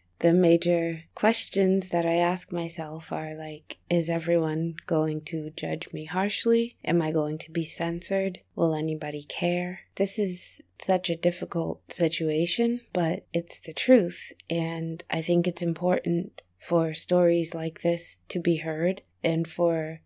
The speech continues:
situations like this not to be swept under the rug. We want to believe that we live in a free country and that our laws protect vulnerable people. The reality is that laws need to be enforced, and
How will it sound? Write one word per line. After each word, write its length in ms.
situations 680
like 220
this 260
not 440
to 100
be 140
swept 360
under 240
the 140
rug. 340
We 240
want 360
to 100
believe 500
that 220
we 120
live 400
in 120
a 80
free 280
country 760
and 300
that 340
our 720
laws 760
protect 500
vulnerable 680
people. 560
The 100
reality 640
is 180
that 280
laws 380
need 180
to 120
be 180
enforced, 840
and 480